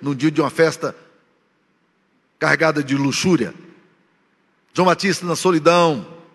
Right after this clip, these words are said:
isolado, chama dois dos seus discípulos e diz: "Vai lá conversar com Jesus e pergunta pra Jesus se ele é o Messias ou se temos que esperar outro." Hã?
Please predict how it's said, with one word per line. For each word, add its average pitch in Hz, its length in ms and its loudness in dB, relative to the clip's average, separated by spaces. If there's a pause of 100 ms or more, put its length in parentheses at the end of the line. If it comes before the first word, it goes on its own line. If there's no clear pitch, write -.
(240)
isolado, 165 720 2 (680)
chama 165 260 -4
dois 170 240 2
dos 151 120 -4
seus 165 200 0
discípulos 156 480 -2
e 139 40 -14
diz: 156 220 -2 (280)
"Vai 160 240 2
lá 185 360 2 (460)
conversar 175 380 2
com 185 120 -2
Jesus 151 520 0
e - 20 -10
pergunta 294 480 2
pra 202 160 2
Jesus 170 540 -2 (500)
se - 180 -6
ele 240 140 6
é 247 40 6
o 233 40 2
Messias 202 560 0
ou 185 80 0
se 208 140 -6
temos 208 320 2
que 202 80 -6
esperar 170 320 2
outro." 156 360 0 (920)
Hã? 214 320 2